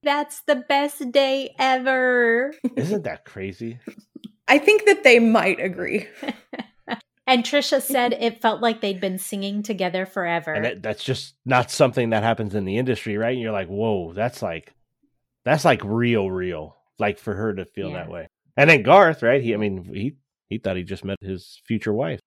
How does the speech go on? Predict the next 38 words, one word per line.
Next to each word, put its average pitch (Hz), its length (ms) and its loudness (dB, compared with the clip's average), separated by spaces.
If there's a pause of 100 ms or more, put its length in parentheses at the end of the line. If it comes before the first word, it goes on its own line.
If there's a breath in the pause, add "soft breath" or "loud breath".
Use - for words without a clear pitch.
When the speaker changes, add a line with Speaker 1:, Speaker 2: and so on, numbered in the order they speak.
(120)
Speaker 3:
I 247 140 4
love 277 240 6
that 262 160 6
Garth 233 300 6
said 214 360 2
the 285 120 8
guys, 220 360 4
the 202 140 -2
other 208 160 0
guys 185 240 0
were 196 80 -2
like, - 180 0
Speaker 1:
We 349 100 6
Speaker 3:
"Yeah, 349 100 8
Speaker 1:
all 240 140 10
feel 202 240 2
that 185 200 6
Speaker 3:
a, - 40 0
Speaker 1:
way. 214 140 6
Speaker 3:
a - 40 6
lot - 100 -2
of - 80 -10
us - 160 -6
feel - 140 -4
that 123 160 -2
Speaker 2:
<laughs> - 0 -
Me 135 80 6
Speaker 3:
way." 131 80 8
Speaker 2:
too, 120 240 2
boys. 101 340 6
Speaker 3:
Good, 311 140 8
Speaker 2:
Me 110 100 2
too. 101 200 -2
Speaker 3:
good 277 120 6
luck 247 160 8
with 247 120 0
that, 185 180 2
buddy. 185 240 2